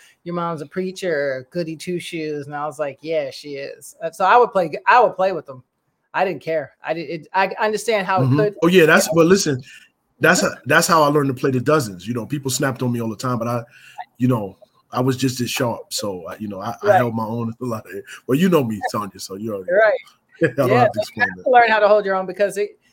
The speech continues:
Speaker 1: I, I know a lot of people who are preacher kids, and I felt bad for them. I was like, "Mm-mm, I couldn't go through that torture." But that was just me. I'm, I'm, it's very hard to stomp on me. Like, that's not gonna happen. So especially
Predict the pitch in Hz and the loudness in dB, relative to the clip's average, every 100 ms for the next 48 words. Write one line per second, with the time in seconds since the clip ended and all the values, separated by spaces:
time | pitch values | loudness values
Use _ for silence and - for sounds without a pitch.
0 | _ 180 214 - 196 226 240 226 208 202 | _ -2 -2 -2 -4 -2 -2 0 2 2
1 | 208 214 185 196 202 220 190 170 175 156 | -2 -6 -10 -8 -8 -10 -14 -14 -12 -12
2 | 156 175 185 147 147 160 160 147 147 160 | -8 -10 -8 -8 -6 -6 -8 -12 -12 -12
3 | 131 120 147 165 160 160 156 165 170 170 | -14 -20 -20 -20 -20 -20 -20 -18 -12 -12
4 | 156 165 156 156 156 143 139 135 _ _ | -10 -10 -6 -6 -6 -8 -8 -14 _ _
5 | - 175 214 226 175 202 175 196 170 165 | -4 2 4 4 2 0 -2 -4 -4 -4
6 | 175 170 - 170 175 170 - _ _ _ | -4 -10 -10 -8 -6 -10 -14 _ _ _
7 | 180 180 196 196 180 190 180 151 185 147 | -10 0 2 2 2 0 -2 -6 -8 -8
8 | 139 131 139 120 _ _ 131 123 143 139 | -8 -12 -14 -20 _ _ -16 -10 -10 -10
9 | 147 127 123 123 123 _ _ - 143 - | -12 -14 -16 -16 -18 _ _ -16 -12 -4
10 | 180 180 156 147 | -4 -4 -8 -10